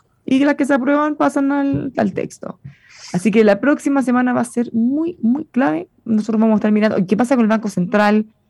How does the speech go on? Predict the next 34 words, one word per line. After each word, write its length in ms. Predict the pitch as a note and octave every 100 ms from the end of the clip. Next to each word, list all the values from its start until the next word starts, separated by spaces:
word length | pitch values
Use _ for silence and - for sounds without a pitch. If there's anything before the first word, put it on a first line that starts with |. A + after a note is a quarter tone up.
| _
Se 100 | -
hicieron 260 | F#3+ G#3+ G3+
varios 260 | G3 G3 G3
ajustes, 380 | A#3+ A3+ -
todavía 320 | G3 F3+ F#3+ F#3+
dicen 240 | F#3+ F#3+
algunos 300 | F#3 F#3+ F#3+
que 80 | F#3+
es 240 | F3 F#3
insuficiente 680 | F#3 F#3 F3 E3 G3+ F#3+ F#3+
y 60 | E3
que 320 | F3+ F3+ F3
la 60 | E3
autonomía 560 | E3 D#3+ D#3 E3+ F3
queda 180 | E3+ E3
más 160 | D#3 D#3+
o 60 |
menos 380 | G#3 A3 F3+ E3+
y 80 | D#3+
que 320 | D#3 D3+ - - _ A3+
en 180 | - D3+
realidad 360 | D3+ D#3 E3 -
el 100 | E3
funcionamiento 760 | E3 E3 D#3+ D#3+ F#3 G3 G3 F#3 - _ _ _ -
no 80 |
les 100 | F#3
gusta 400 | F#3 F#3 E3+ D3+ -
la 80 | D#3
estructura 380 | D#3+ D3+ D3 D3
como 260 | D3+ D3+
ha 60 | D3+
quedado 400 | D3+ C#3+ D#3 - -
hasta 220 | D3+ D3
ahora. 260 | C#3 -